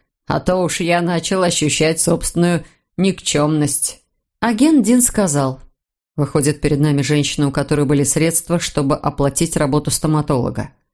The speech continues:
«Причем очень дорогую работу», добавил Пепе. Рицоли вспомнила Гейл Игер и ее красивые ровные зубы. После того, как сердце перестает биться, а плоть разлагается, только по состоянию зубов можно отличить бедного от богатого.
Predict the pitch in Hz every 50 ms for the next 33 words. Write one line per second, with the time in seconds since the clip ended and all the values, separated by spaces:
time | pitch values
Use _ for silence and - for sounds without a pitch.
0 | _ _ _ _ _ _ _ - - - 151 - - - 147 156 165 170 175 185
1 | 190 196 170 151 151 151 - - 170 165 160 156 156 165 170 185 190 196 170 143
2 | 143 143 165 190 220 208 156 143 131 127 123 135 135 - - - - 147 - -
3 | - _ _ _ _ _ _ _ 196 196 208 208 170 190 175 147 165 160 156 -
4 | 208 202 - 147 120 120 - _ _ _ _ _ _ _ _ _ _ - 196 202
5 | 202 - 269 277 233 214 220 - - - 233 220 214 208 202 196 190 180 156 185
6 | 196 185 175 - - - 220 214 175 151 170 160 - - - _ _ - 190 196
7 | 190 175 - - 190 180 180 - - 226 202 180 170 170 175 180 165 160 170 175
8 | 180 175 156 156 165 147 127 - - - _ _ _ _ _ _ _ - 185 180
9 | - 170 - 202 202 202 190 - 185 175 - - 214 196 170 - 185 - 190 185
10 | 180 - - 185 180 175 156 151 156 214 208 214 - - 175 170 - 185 202 185
11 | - 196 175 175 170 175 165 165 147 202 226 214 175 151 - - - 127 - -
12 | _ _ _ _ _ _ - 220 214 214 208 208 - 208 196 - 190 - - 214
13 | 208 208 208 208 208 185 180 202 190 226 269 262 - 185 165 143 139 156 156 147
14 | 156 160 156 - - - 143 139 139 180 202 185 185 160 143 139 143 131 139 147
15 | 151 143 139 147 143 - - 127 127 139 143